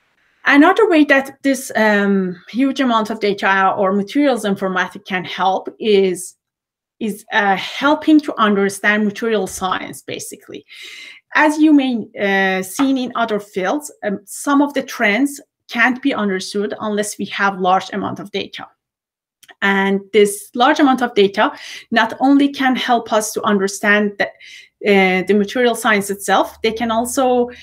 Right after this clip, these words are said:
help us to find out the accuracy of the techniques or methods that we are using. For example, um,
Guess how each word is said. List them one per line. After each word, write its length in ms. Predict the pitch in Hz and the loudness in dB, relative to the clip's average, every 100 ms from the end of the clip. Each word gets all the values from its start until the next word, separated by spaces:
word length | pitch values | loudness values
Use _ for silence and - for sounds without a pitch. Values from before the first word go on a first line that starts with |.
| - | -8
help 240 | - 247 247 | 0 2 2
us 240 | 240 - - | 0 -4 -8
to 260 | 220 208 | -4 -2
find 380 | 208 214 214 214 | -4 -2 -2 0
out 180 | 196 196 | 0 -2
the 160 | - | -4
accuracy 720 | 220 - 254 254 247 240 220 196 | -4 -4 -6 -4 -4 -6 -2 -2
of 180 | 196 - | -2 -6
the 80 | |
techniques 600 | 196 269 269 214 190 - | -6 -8 -4 -2 -2 -2
or 60 | 190 | -2
methods 400 | 185 233 240 214 | 0 0 -2 -4
that 180 | 196 - | -6 -2
we 80 | 196 | 0
are 80 | 180 | 0
using. 440 | 185 175 - 185 - - - - | 0 -4 -6 -10 -12 -18 -18 -2
For 120 | 220 | 2
example, 760 | 208 202 208 226 240 214 202 202 - - - 220 | 2 4 2 2 2 4 4 2 -12 -20 -6 2
um, 480 | 208 202 196 196 | 4 6 4 2